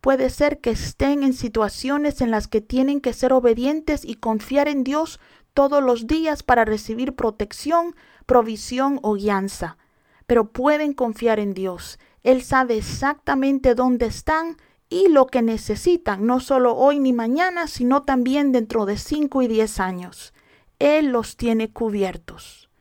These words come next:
Por el otro lado, tal vez estén al comienzo de una temporada, una aventura nueva en su vida, y podrían dudar en dar pasos audaces porque nunca han estado donde están.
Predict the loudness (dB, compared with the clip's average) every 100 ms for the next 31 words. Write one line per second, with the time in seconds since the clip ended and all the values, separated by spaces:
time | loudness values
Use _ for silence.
0 | _ _ _ 4 6 6 4 2 2 4
1 | 4 2 -4 -18 _ -2 0 4 2 2
2 | -2 -4 -2 0 0 -2 -2 0 -2 0
3 | 0 2 2 0 0 0 0 2 2 2
4 | 2 2 0 0 0 0 -2 0 2 2
5 | 2 2 2 0 -4 -6 -2 -2 -2 -2
6 | 0 -2 -4 -8 _ -20 _ -6 0 2
7 | 2 0 0 0 -2 0 0 0 2 0
8 | 0 0 0 0 -2 0 -2 2 0 0
9 | -4 0 -2 2 0 2 0 -2 -2 -2
10 | -2 -2 0 2 2 2 0 0 -2 -4
11 | -4 -4